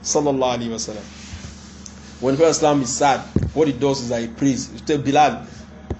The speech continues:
"Establish the salah." So that we would, it, it seems as if for the Prophet, the, the, the salah was like,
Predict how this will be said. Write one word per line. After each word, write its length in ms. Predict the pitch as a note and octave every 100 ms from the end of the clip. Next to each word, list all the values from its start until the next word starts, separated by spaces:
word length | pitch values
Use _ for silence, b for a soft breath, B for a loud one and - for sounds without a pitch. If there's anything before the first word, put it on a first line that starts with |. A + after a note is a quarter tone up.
| - - -
"Establish 400 | A#2+ - D3 D3
the 60 | B2+
salah." 360 | B2 A#2 A2+ - -
So 160 | -
that 100 | D3
we 120 | C#3+ C3
would, 180 | B2+ - - -
it, 160 | -
it 40 | D#3+
seems 380 | - G3 G#3
as 140 | D3+ C#3+
if 100 | D3+
for 80 | C3+
the 100 | A#2+
Prophet, 380 | C#3 C#3 C#3+ C#3 B B -
the, 340 | C#3 C3 A#2+ A#2 - - - -
the, 200 | C3+ B2+ - -
the 60 | B2
salah 600 | - C#3 C#3+ D3+ D3 -
was 160 | B2 A#2
like, 260 | A#2+ A2